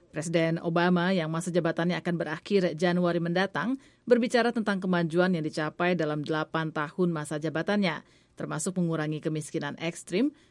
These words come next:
menyelesaikan isu nuklir Iran, membuka kembali hubungan diplomatik dengan Kuba,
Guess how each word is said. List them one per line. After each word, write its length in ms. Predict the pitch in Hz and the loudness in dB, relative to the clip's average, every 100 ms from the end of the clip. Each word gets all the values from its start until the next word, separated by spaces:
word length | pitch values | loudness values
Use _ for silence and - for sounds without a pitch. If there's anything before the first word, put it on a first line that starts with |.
| _ | _
menyelesaikan 560 | 233 254 247 233 220 214 | 2 4 4 0 0 -2
isu 400 | 269 269 233 180 | -4 0 2 4
nuklir 400 | 175 - 165 - | 2 2 0 0
Iran, 480 | 214 190 139 240 - _ - | 0 2 2 -2 -4 _ -4
membuka 320 | 170 160 170 156 | -2 0 -2 0
kembali 260 | 170 165 170 | 2 2 2
hubungan 260 | 160 156 | 0 -2
diplomatik 560 | 151 156 156 160 151 - | -2 -2 -2 -2 -4 -6
dengan 240 | 151 151 | -8 -8
Kuba, 400 | 156 233 214 214 | -2 4 4 4